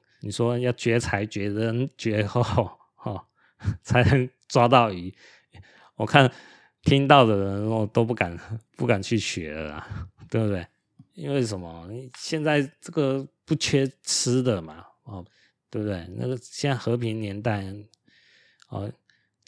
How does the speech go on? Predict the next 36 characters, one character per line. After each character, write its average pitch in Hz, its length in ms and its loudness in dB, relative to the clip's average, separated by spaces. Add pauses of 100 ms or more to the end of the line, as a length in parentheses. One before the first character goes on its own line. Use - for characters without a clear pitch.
(160)
不 127 120 -4
是 139 280 0
营 127 240 -4
养 113 400 -2
不 123 200 0
良， 80 480 -10
而 110 80 -12
是 123 240 -6
营 113 120 -4
养 104 180 -2
过 107 260 -2
剩， 87 360 -6 (300)
哦， 95 220 -10 (240)
所 - 180 -6
以 135 140 -2
一 123 40 2
堆 123 140 4
胖 107 300 2
子 80 220 -14
嘛。 76 220 -20 (2000)
啊， 107 180 -2
这 131 80 2
个 131 100 8
就 131 160 8
是 127 140 4
我 85 460 2
大 123 120 0
概 127 140 6
看 117 260 0
到 113 200 4
的 87 140 -4
例 101 220 -2
子 87 240 -10
啊。 90 300 -16
啊， 156 280 6
那， 180 140 6